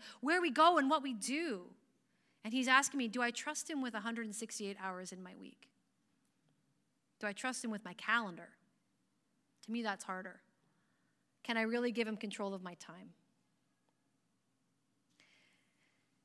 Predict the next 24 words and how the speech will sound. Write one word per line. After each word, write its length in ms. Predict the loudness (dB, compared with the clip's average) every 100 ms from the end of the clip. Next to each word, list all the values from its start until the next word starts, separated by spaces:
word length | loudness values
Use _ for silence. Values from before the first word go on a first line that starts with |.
| _
So 220 | -6 -4 -2
just 420 | 0 2 0 -2 _ _ _ _ _ _ _ _ _ _ _ _ _ _
to 120 | -8 -6
pull 260 | -2 0
these 220 | 0 -2
thoughts 260 | -2 -2 -2
together, 480 | -6 -4 -4 -8 -16 _ _ _ _ _ _ _ _ _ _ _ -8
we 80 |
backtrack 540 | -2 0 0 -2 -4 -4
for 140 | -6
a 60 | -4
moment. 380 | -4 -8 -14 -20 _ _ _ _ _ _ _ _ _ _ _ _ _ _ -2
The 100 | -2
work 360 | 2 2 2 0
I'm 140 | -2
called 320 | -2 -2 -4 -4
to 140 | -4
as 160 | -4 -4
a 60 |
disciple 440 | -6 -4 -4 -4 -8
of 120 | -8
Jesus 440 | -8 -6 -8 -10 -12
is 160 | -10
non-negotiable. 720 | -8 -8 -10 -14 -16 -16 -18